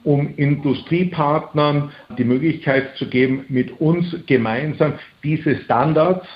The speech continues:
eines intelligenten Büros zu entwickeln. Was versteht man darunter? Mal primär die Sensorik, die alle zwanzig Quadratmeter nicht nur die, äh, Luftmenge misst, sondern auch die Temperatur und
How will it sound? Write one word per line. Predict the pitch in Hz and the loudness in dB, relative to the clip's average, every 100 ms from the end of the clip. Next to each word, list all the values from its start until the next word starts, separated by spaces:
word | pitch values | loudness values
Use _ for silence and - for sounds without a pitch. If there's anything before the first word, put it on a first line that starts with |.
| - - | -20 -4
eines | 127 135 | -2 -2
intelligenten | 156 127 127 123 123 127 143 143 131 - - | -2 -2 0 -2 0 0 0 -2 -4 -4 0
Büros | 120 107 120 127 123 - - | 0 2 2 2 2 -6 -14
zu | - | 0
entwickeln. | 127 107 131 131 117 101 - - | 0 2 0 2 -2 -2 -10 -4
Was | 131 135 | 0 2
versteht | - 139 - 147 | 2 0 2 0
man | 160 160 | 0 2
darunter? | 147 156 160 165 175 175 - - | 2 2 0 0 -2 -2 -8 -4
Mal | 127 139 | 0 0
primär | 143 - 170 175 165 156 - - | 0 -2 0 2 2 0 -4 -4
die | 139 | 0
Sensorik, | 151 127 127 127 151 160 160 | 2 2 4 4 4 2 0
die | 151 127 | -2 0
alle | 120 139 139 131 - - | 0 0 0 -2 -6 -2
zwanzig | 123 135 147 127 - | -2 -2 -4 -6 0
Quadratmeter | 131 117 110 120 131 131 127 127 135 110 - - | 0 0 0 0 0 0 -2 2 0 0 -8 -4
nicht | 127 147 - 143 | 0 0 -2 0
nur | 135 135 123 - - | 4 4 2 -4 -2
die, | 127 117 110 110 | 0 2 0 -2
äh, | 120 113 123 | -2 -2 2
Luftmenge | 139 185 - 160 156 156 156 - | 4 4 0 -4 0 2 0 -2
misst, | 135 139 151 - 135 | 0 2 2 -2 -14
sondern | - 131 127 | -2 0 0
auch | 123 120 - | 0 -4 -2
die | 117 | -4
Temperatur | 123 113 - 113 110 - 156 165 165 - - - | 0 0 0 -2 -4 -2 4 6 6 0 -18 -4
und | 131 120 120 | 0 0 -2